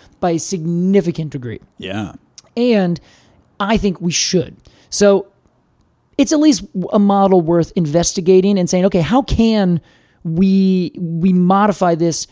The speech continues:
Speaker 1: to our area?"
Speaker 2: All it takes is a single step in the right direction, and
Speaker 1: Yeah.
Speaker 2: you're on your way.
Speaker 1: And certainly, Central California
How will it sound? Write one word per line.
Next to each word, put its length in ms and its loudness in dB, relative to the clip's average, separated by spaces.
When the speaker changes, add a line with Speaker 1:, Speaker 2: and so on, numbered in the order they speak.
Speaker 1:
to 240 -2
our 580 -4
area?" 360 -6
Speaker 2:
All 160 2
it 80 -4
takes 220 0
is 120 -2
a 100 2
single 320 0
step 320 -8
in 80 -6
the 80 -4
right 220 -4
direction, 480 -8
and 120 -6
Speaker 1:
Yeah. 100 2
Speaker 2:
you're 80 -4
on 160 -6
your 160 -4
way. 340 -8
Speaker 1:
And 120 0
certainly, 640 0
Central 320 0
California 600 0